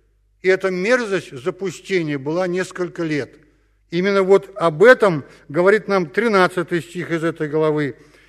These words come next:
Мы можем это будем говорить, немножко упоминать тоже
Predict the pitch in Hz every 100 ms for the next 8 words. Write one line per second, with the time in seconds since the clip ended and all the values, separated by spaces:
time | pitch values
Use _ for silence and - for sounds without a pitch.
0 | _ 156 196 214 208 214 208 196 214 202
1 | 196 196 208 214 202 202 202 - 190 196
2 | 208 208 - 214 190 185